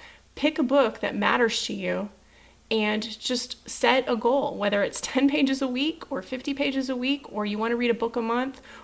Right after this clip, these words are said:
or you wanna be, read a book a year. There's no wrong way to do it, but set a goal for yourself and then continue to work through it.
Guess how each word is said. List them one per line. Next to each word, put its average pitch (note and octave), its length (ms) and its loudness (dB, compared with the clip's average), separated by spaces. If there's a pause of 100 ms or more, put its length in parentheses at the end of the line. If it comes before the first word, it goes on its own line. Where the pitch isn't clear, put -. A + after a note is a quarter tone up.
(120)
or G#3+ 140 2
you G#3 120 0
wanna B3+ 140 6
be, A#3+ 140 4 (180)
read A3+ 180 2
a G3 60 2
book G#3 260 -2
a A#3 60 0
year. G3+ 440 -2 (1120)
There's A#3+ 200 8
no D#4 160 4
wrong A#3 340 6
way A3+ 140 4
to F#3+ 120 -2
do A3+ 220 0
it, - 220 -4 (140)
but A3 140 4
set B3+ 220 2
a C4+ 60 4
goal A3+ 200 0
for A3+ 120 -10
yourself F#3 420 0
and G3+ 180 -2
then F#3+ 120 -4
continue G#3 420 -2
to F#3+ 80 -2
work F3 200 -2
through F#3 260 -6
it. - 160 -6